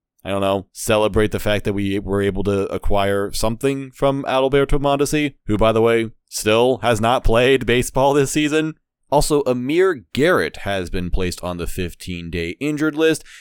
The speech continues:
He has left, he has been diagnosed with left elbow valgus extension overload. I am not entirely sure what that means. Annie Rogers, beat writer for the Royals, has said that he is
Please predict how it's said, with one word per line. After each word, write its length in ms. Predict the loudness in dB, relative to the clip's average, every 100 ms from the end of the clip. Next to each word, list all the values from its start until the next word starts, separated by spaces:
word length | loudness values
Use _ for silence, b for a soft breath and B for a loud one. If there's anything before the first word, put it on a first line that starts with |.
| B
He 120 | -2
has 240 | -2 -2
left, 340 | -4 -2 -2 -2
he 120 | -4
has 100 | -4
been 280 | _ -4 2
diagnosed 520 | 2 2 0 0 0
with 120 | -2 b -4
left 360 | 2 2 0 -2
elbow 420 | 0 2 2 2 -2
valgus 640 | -4 0 0 0 -2 -4
extension 800 | -6 -6 -6 -2 -2 -2 -4 -4 -2
overload. 720 | 2 2 2 -2 -4 -6 -12 -18 _ _
I 180 | -4 -2
am 520 | -2 -2 -4 -4 -8 b b
not 460 | -14 -4 0 0 0
entirely 800 | -4 -4 -6 -6 -2 -2 -2 -4
sure 460 | -4 -2 2 2 2
what 280 | -2 -4 -4
that 280 | -4 -4
means. 720 | -8 -8 -6 -6 -6 -8 -8 -10 _ _ _ b -6
Annie 280 | -4 -4
Rogers, 760 | -6 -2 0 0 -2 -6 -6 -8
beat 320 | -12 -12 -8
writer 260 | -6 -4 -6
for 160 | -8
the 80 | -10
Royals, 520 | -8 -4 0 0 -2
has 160 | -6 -6
said 240 | -6 -6
that 220 | -6 -6
he 240 | -8 -10 -8
is 180 | -10